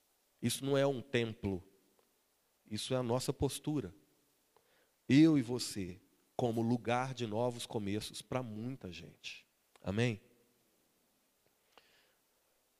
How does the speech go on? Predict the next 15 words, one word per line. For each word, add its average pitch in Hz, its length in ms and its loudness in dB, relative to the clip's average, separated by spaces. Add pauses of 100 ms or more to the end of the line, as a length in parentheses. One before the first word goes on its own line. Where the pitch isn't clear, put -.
(720)
"Ai, 151 140 2
porém, 156 320 4
daquele 139 280 0
que 139 120 -10
tiver 135 260 -2
só, 151 220 -2
porque - 260 -12
caindo 120 420 -4 (140)
não 113 160 -4
haverá 101 260 -2
quem - 160 -8
o 101 40 -2
levante." 92 360 -2
Verso 107 280 -4
onze. 127 500 0